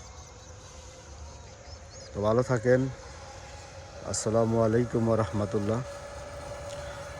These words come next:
জমিটার লোকেশন সাভার বিরুলিয়া, কমলাপুর। আবারও বলি, জমিটার লোকেশন সাভার বিরুলিয়া, কমলাপুর। একদম সরকারি রাস্তার সাথেই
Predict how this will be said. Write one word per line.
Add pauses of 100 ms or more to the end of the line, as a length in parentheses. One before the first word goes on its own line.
জমিটার
লোকেশন
সাভার
বিরুলিয়া, (160)
কমলাপুর।
আবারও
বলি, (880)
জমিটার
লোকেশন
সাভার (140)
বিরুলিয়া, (240)
কমলাপুর। (800)
একদম
সরকারি
রাস্তার
সাথেই